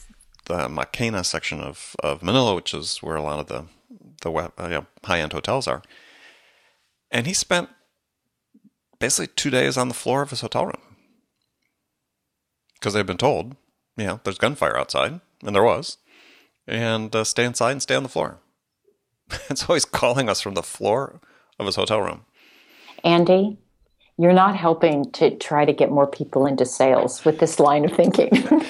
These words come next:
Speaker 1: Hey, where
Speaker 2: You're
Speaker 1: else do, where else
Speaker 2: having
Speaker 1: do you get adventure like that, right?
Speaker 2: I know. There's so, and danger,
Speaker 1: And
Speaker 2: danger.
Speaker 1: danger.
Speaker 2: Who would have thought that sales was so dangerous?
Speaker 1: Well, hey, you know, maybe it's less so. People spend less time in their cars selling these days, but,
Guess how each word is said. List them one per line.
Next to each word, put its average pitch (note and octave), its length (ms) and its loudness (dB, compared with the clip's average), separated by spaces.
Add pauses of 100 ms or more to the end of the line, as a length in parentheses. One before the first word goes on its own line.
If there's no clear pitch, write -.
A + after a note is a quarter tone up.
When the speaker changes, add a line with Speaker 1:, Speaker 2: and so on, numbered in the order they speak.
(160)
Speaker 1:
Hey, A3 140 4
where F#3 100 8
Speaker 2:
You're - 60 10
Speaker 1:
else A4 80 8
do, - 160 2
where - 100 6
else - 80 8
Speaker 2:
having C4 60 0
Speaker 1:
do F3 60 2
you D3+ 40 2
get C#3+ 140 6
adventure A2+ 400 2
like F2 180 2
that, C#2+ 220 -2
right? D#3 180 2
Speaker 2:
I C#4 220 6 (100)
know. G#3+ 400 6
There's A3 220 6
so, C4 100 4
and G3+ 300 4
danger, A3 640 4
Speaker 1:
And D#3 340 -2
Speaker 2:
danger. - 0 -
Speaker 1:
danger. F3+ 460 4 (160)
Speaker 2:
Who E4+ 100 0
would E4 100 4
have C#4+ 120 -2
thought A#3+ 220 2
that G3 100 -2
sales E3 260 -4
was D3+ 100 -10
so D#3 140 -6
dangerous? D3 760 -8 (720)
Speaker 1:
Well, C3+ 140 2
hey, D#3+ 180 -4 (440)
you D3 120 -6
know, F2 180 -6
maybe A2 220 -2
it's C#2+ 120 -8
less - 160 0
so. B1+ 140 -2
People F2+ 220 -6
spend F#2 200 0
less E2+ 140 0
time F2+ 160 0
in C2+ 60 -6
their - 80 -6
cars F2 280 -4
selling G#2+ 340 -6
these - 140 -12
days, - 220 -6
but, - 220 -10